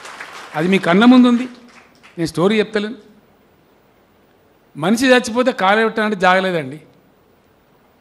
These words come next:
సరే భూమి ఉన్నోడు, కలిగినోడు వాడు ఎక్కడో పెట్టుకుంటాడు. ఎక్కడ ఏం లేనోడు గతి ఏంది? ఆ పరిస్థితి మనకే సంభవించిందనుకో,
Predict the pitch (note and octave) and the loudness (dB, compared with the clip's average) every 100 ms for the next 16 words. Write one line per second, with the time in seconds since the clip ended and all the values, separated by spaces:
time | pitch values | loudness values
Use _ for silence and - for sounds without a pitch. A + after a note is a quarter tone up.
0 | _ _ _ _ _ F#3 A3+ G#3 A#3+ B3 | _ _ _ _ _ -4 0 4 4 4
1 | B3 G#3+ G3+ A3 A3 G#3 F#3+ G#3 F3+ E3+ | 2 0 0 -2 -2 -4 -4 -6 -6 -8
2 | D#3+ A2 _ _ _ _ _ - D#3 D3+ | -14 -16 _ _ _ _ _ -12 -8 -2
3 | A#3 B3 A#3+ A#3+ A#3 G3+ G3+ A#3 B3 A#3 | 0 2 2 0 0 -2 -2 -4 -4 -8
4 | - _ _ _ _ _ _ _ _ _ | -18 _ _ _ _ _ _ _ _ _
5 | _ _ _ _ E3 E3+ F3 A3 B3+ G3+ | _ _ _ _ -4 2 2 2 -2 0
6 | F#3+ A#3 A3+ A3 A3+ A3 G#3+ G3+ F3 C#3+ | 0 2 4 6 6 4 4 2 0 -2